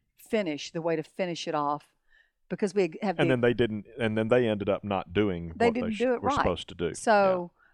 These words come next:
Speaker 2: Yeah.
Speaker 1: uh, we may end up having to redo those countertops at our own expense because they goofed. Um, the shower doesn't work right. We bought one of those prefab showers for them, from them at Home Depot. So,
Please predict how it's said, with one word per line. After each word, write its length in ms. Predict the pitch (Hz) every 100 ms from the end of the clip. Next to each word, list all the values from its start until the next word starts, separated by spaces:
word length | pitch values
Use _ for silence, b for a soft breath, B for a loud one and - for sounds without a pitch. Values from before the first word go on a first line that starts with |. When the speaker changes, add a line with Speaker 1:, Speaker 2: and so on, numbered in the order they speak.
| -
Speaker 2:
Yeah. 100 | 185
Speaker 1:
uh, 40 | 185
we 180 | 233
may 240 | 247 220 196
end 100 | 185
up 80 | 190
having 240 | 190 180
to 60 | 165
redo 440 | 170 175 170 220
those 340 | 175 151 147 -
countertops 800 | 208 196 180 151 - 160 156 175
at 80 |
our 120 | 156 160
own 200 | 175 160
expense 640 | - - 220 190 156 -
because 340 | 160 - 160 -
they 200 | 170 170
goofed. 640 | 156 143 180 147 - - - b b b b -
Um, 360 | 165 156 147 - 175
the 200 | 175 156 151 -
shower 600 | - 202 196 214 220 220
doesn't 360 | 208 196 208
work 220 | 214 208 202
right. 600 | 202 202 196 196 - - _ _ _
We 80 | 175
bought 240 | 180 175
one 140 | 185 175
of 60 | 160
those 100 | -
prefab 480 | - 202 - 175
showers 460 | 165 185 175 185 180
for 100 | 190
them, 320 | 180 180 180 -
from 160 | 175
them 340 | 165 165 165 165 _ b b -
at 80 |
Home 180 | 170 170
Depot. 500 | 160 165 170 160 160 _ b b -
So, 520 | - 214 196 185